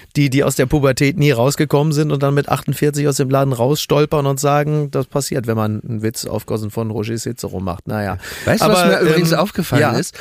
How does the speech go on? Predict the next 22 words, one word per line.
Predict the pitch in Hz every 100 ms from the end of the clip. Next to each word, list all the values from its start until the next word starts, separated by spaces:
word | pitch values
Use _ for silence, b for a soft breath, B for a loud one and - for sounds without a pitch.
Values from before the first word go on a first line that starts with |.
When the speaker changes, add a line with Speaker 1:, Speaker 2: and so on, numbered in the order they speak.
| B B -
Speaker 2:
Dass | 135 151
es | 156
unheimlich | - 202 196 208 170
viele, | - 147 135 131
äh, | 117 117 117
Parallelen, | 127 123 123 151 170 143
lass | 156
mich | 170
kurz | - 147
ausreden, | 135 147 131 139 B
Speaker 1:
Bitte. | 165 123
Speaker 2:
zu | - 139
dir | 156 202
und | 196
Putin | 262 302 208 120
gibt. | 87 82 - B B B B -
Speaker 1:
Wie |
Speaker 2:
Ja, | 120
Speaker 1:
schön. | 127 139
Speaker 2:
warte. | 139 208 135 107 B B B _
Erstmal, | 131 175 - 190 202 208 -
äh, | 143 139 143